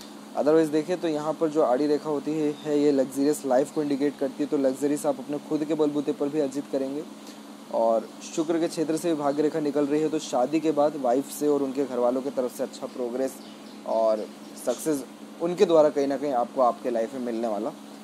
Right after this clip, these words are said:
रहेगा। और कुछ ना कुछ family के द्वारा business हैंड ओवर भी हो सकता है।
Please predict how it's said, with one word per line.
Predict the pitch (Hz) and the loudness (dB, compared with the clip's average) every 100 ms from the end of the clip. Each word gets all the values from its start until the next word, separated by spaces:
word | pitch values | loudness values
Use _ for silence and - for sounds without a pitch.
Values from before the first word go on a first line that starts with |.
| - | -6
रहेगा। | 120 113 101 92 - - - - - - | -2 -2 -2 -6 -12 -14 -16 -16 -12 0
और | 107 113 | 2 4
कुछ | 143 135 | 0 -4
ना | 156 | 0
कुछ | 156 | 0
family | 147 147 139 151 | 0 -2 0 0
के | 147 | 2
द्वारा | 147 147 | 4 4
business | 143 135 131 143 | 2 -2 -4 -8
हैंड | 139 131 139 | -4 -2 0
ओवर | 135 143 | 2 2
भी | 151 | 0
हो | 147 | -2
सकता | 139 131 - 131 | -4 -6 -2 -4
है। | 147 | -4